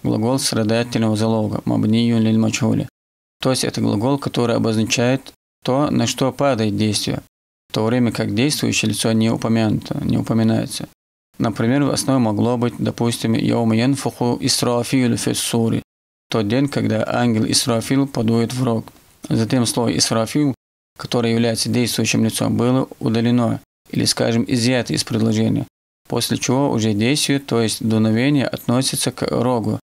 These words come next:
то есть упоминается только то, с чем это дуновение связано, так как здесь важно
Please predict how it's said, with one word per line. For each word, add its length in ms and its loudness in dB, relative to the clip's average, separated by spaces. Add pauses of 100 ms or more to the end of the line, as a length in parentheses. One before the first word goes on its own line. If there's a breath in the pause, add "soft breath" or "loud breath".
(320)
то 100 0
есть 140 -2
упоминается 680 0
только 340 -2
то, 300 0
с 40 -2
чем 300 0
это 220 -2
дуновение 540 2
связано, 480 0 (400)
так 180 0
как 200 -4
здесь 240 0
важно 480 2